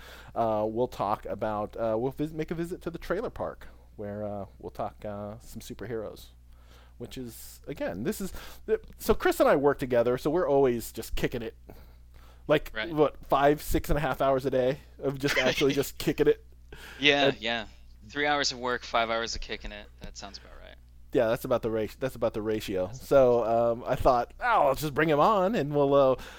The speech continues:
Speaker 1: we'll, instead of talking at work, we'll just talk here after work, and it'll feel like work." I don't know.
Speaker 2: <laughs>
Speaker 1: Strange.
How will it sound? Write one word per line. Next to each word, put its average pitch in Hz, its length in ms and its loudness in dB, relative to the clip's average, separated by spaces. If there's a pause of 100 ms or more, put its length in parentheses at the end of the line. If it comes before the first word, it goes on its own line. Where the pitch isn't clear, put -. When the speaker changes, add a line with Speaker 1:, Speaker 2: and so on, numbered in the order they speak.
(140)
Speaker 1:
we'll, 139 160 0
instead 147 260 2
of 156 100 2
talking 151 360 0
at 107 80 -4
work, 123 240 0
we'll 110 80 -2
just 113 160 -8
talk 104 240 -2
here 92 280 -6
after 120 300 -2
work, 87 360 -8 (340)
and 156 100 6
it'll 175 160 8
feel 233 340 6
like 135 240 8
work." 110 380 2 (100)
I 120 140 0
don't 127 160 2
know. 110 280 -2 (1300)
Speaker 2:
<laughs> - 520 -14
Speaker 1:
Strange. 95 580 -8